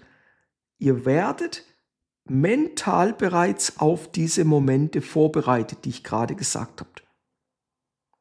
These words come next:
Wenn dann im Trainingsmatch dieser Breakball kommt, erinnert euch zurück, was ihr vorher mit euch besprochen habt.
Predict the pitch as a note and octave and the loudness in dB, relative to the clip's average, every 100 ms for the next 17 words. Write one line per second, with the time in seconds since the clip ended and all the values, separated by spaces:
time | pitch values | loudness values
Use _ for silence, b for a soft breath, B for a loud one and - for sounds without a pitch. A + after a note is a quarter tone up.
0 | _ _ D#3+ A#3+ D#4 F4 D#4+ C#4 - A3+ | _ _ 0 2 4 4 2 2 4 4
1 | A#3 G3 F#3+ G3 F3+ - D#2 - - b | 4 4 6 6 2 -4 -8 -10 -16 b
2 | b b b D3 D3 D3 E3+ F#3 - A#3 | b b b -2 -2 0 4 4 2 -2
3 | G#3+ G3+ - D3 G#2+ - _ _ _ _ | -2 -2 -4 -4 -8 -18 _ _ _ _
4 | _ _ - E3 - A3 B3 D4 C4+ - | _ _ -2 -2 -2 0 0 0 -4 -4
5 | - A3 A#3 - - C#3+ C#3+ - - - | 0 0 -2 -6 -4 -4 -2 -6 -8 -20
6 | b b - C3+ F3 - - B3+ B3 - | b b -10 -4 -2 -2 -2 -4 -4 -6
7 | C3 D#3 - F3+ - B2 - G3+ - - | -6 -4 -2 -2 -2 -2 -2 -6 -4 -2
8 | - A4 C#4+ - - | 0 0 -2 -4 -16